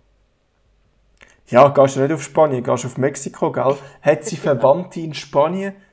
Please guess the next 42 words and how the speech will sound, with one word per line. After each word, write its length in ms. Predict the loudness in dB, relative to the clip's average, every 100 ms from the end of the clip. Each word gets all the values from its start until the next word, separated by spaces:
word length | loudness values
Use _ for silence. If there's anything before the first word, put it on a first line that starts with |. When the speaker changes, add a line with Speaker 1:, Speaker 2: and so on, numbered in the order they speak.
| -14
Speaker 1:
dann 100 | -6
geht 260 | -2 -2
sie 160 | -2 -6
lieber 580 | -6 -4 0 2 2 0
auf 120 | 0
Mexiko. 800 | -2 -4 -4 -12 -8 -6 -6 -6 -10
Er 180 | -6
ist 120 | -4 0
einfach, 460 | 0 0 -6 -8 _ _ _ _
ja. 320 | -2 -2 -2 -6
Speaker 2:
<laughs> 60 | -14 -12 -10 -4 -4 -4 _ -10 -10 0
Speaker 1:
Wenn 220 | 0 2
man's, 300 | -2 -6 0
wenn 100 | 0
Speaker 2:
In 40 | 2
Speaker 1:
man's 160 | -2
hat, 80 | 0
dann 220 | 2 2
Speaker 2:
Spanien 240 | 0 -2 0
Speaker 1:
hat 80 | -2
Speaker 2:
jetzt. 100 | -2
Speaker 1:
man's, 240 | -4 -4
oder? 240 | -4 -4 -2
Da, 200 | -2 0
da 140 | -2
kann 240 | -2 -2 -4
man 160 | -8
sich 140 | -8 -4
auch 120 | -2
mal 200 | 0 -2
gönnen. 420 | -4 -6 -4 -6 -10 -20 _
Dann 160 | -10 -6
muss 160 | -6 -4
man 100 | -2
ja 60 |
nicht 140 | -2 -6
auf 80 |
Spanien. 600 | -16 -6 -2 -2 -2 -10 -14 -20 _ _ _ _ _ _ _ _ _ _ -10 -10 _ _ -10
Mexiko 480 | -8 -4 -2 -2 -2
ist 80 | -4
ja 100 | -6
schöner. 480 | -2 -4 -4 -10